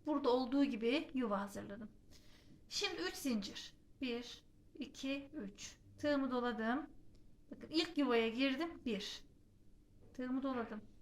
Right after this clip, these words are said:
İki. Aynı yuvaya giriyorum. Üç. Dört.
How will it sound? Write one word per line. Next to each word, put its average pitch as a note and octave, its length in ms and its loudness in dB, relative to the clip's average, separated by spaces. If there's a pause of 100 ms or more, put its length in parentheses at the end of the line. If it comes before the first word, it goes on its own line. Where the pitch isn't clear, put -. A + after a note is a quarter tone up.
(240)
İki. B3 500 -6
Aynı C#4+ 280 6
yuvaya G#3+ 320 0
giriyorum. G#3 480 -6 (100)
Üç. C4 440 -8 (1200)
Dört. B3+ 560 0